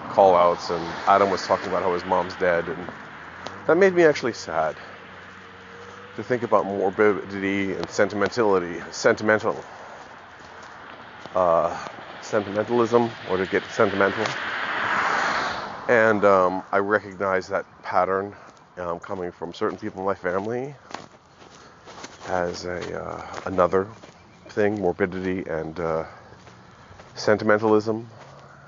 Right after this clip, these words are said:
as being a crippling, um,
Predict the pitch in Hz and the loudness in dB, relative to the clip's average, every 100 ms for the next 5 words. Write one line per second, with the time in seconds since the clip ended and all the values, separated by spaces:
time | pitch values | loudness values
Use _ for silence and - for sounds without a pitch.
0 | - - 95 98 90 82 - 107 - 98 | -10 -6 -4 -2 -4 -4 -4 -4 -2 -2
1 | 95 95 95 - - - - - - - | -2 -2 -10 -12 -12 -12 -18 -18 -12 -12
2 | - - - - - - - - - - | -10 -14 -18 -20 -20 -20 -20 -20 -20 -10
3 | 82 82 78 80 76 78 82 80 | -4 -2 -2 -6 -8 -12 -14 -12